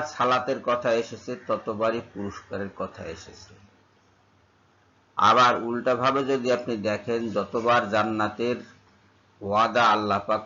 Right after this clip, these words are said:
করেছেন তার আশেপাশে কোথাও না কোথাও আপনি সালাত পাবেন। আর সালাত যারা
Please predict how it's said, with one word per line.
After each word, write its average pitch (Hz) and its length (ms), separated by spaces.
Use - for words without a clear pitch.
করেছেন 95 500
তার 107 200
আশেপাশে 120 500
কোথাও 123 400
না 117 180
কোথাও 98 340
আপনি 98 360
সালাত 98 360
পাবেন। - 320
আর 101 200
সালাত 123 560
যারা 110 280